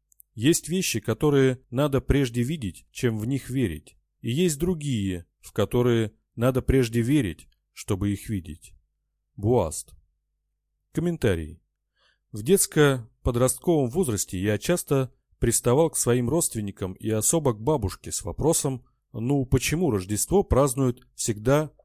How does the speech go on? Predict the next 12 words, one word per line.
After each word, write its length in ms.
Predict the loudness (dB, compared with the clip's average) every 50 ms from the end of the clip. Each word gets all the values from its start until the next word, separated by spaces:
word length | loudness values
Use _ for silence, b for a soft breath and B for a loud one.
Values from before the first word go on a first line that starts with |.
| _
в 80 | _ -8
строго 380 | -4 0 2 2 4 4 4 2
определённый 640 | 2 2 0 0 0 0 2 0 0 0 -2 -2
день, 360 | -2 -4 -4 -4 -6 -8 -16 _ _ _ _ _ _
а 220 | -4 -2 -2 -2 0
Пасха 440 | 2 4 4 4 2 -2 -6 -8
каждый 380 | -4 -2 -2 -2 0 0 0 2
раз 180 | 2 0 0 -2
по-новому?» 720 | -4 -4 -2 -2 -2 -4 -6 -8 -10 -14 -16 -20 -20 _ _ _ _ _ _ _ _ _ _ _
Движимый 640 | -10 -6 -4 0 2 2 2 4 4 4 4 4 4
юношеским 540 | 4 2 2 2 2 0 0 -2 -2 -2 0
максимализмом, 840 | 0 0 0 -2 -2 0 0 2 2 0 0 -2 -4 -6 -8 -12